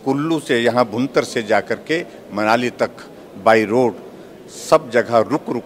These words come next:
करके लोगों को भी सुना और लोगों की बात को सुनने के साथ साथ में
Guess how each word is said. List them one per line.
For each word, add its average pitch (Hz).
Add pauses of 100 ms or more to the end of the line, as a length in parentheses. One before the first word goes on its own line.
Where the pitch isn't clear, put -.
करके 131
लोगों 107
को 147
भी 135
सुना 156
और 107
लोगों 107
की 113
बात 95
को 110
सुनने 107
के 101
साथ 92
साथ 107 (140)
में 151